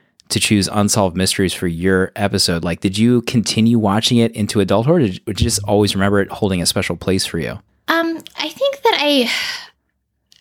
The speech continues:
Speaker 2: I would always have weird memories of certain stories, and with the magic of the internet, you can now, like, look those things up.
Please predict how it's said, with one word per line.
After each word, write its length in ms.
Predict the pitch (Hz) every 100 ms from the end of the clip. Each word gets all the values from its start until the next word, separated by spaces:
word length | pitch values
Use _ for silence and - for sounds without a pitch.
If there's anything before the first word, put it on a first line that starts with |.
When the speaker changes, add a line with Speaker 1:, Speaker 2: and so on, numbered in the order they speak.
| _ 285
Speaker 2:
I 80 |
would 100 | 330
always 180 | 381 480
have 220 | - 453 311
weird 280 | 285 294
memories 640 | 233 214 233 247 262 254 -
of 340 | 202 196 - _
certain 680 | - - - - 214 208 208
stories, 800 | - - 175 180 220 269 - - - - -
and 140 | - 214
with 160 | 208
the 80 | 214
magic 420 | 196 185 196 202
of 160 | 196 185
the 100 | 180
internet, 440 | 170 170 185 208 180
you 80 |
can 140 | 170 170
now, 200 | 165 170
like, 180 | 165 165
look 240 | 165 165
those 260 | 175 170 -
things 220 | 175 165
up. 260 | 175 -